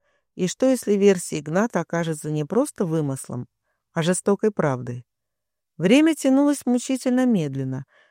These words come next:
Каждая минута казалась вечностью. Наконец я услышала шаги в коридоре.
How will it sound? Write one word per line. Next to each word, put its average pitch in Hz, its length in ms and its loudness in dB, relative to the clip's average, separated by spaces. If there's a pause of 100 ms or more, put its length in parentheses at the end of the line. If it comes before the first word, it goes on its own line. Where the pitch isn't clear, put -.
(120)
Каждая 240 380 4
минута 254 400 2
казалась 214 580 0
вечностью. 160 720 -10 (440)
Наконец 220 540 4
я 220 180 4
услышала 208 580 -4
шаги 170 360 -2
в 196 80 -6
коридоре. 143 600 -6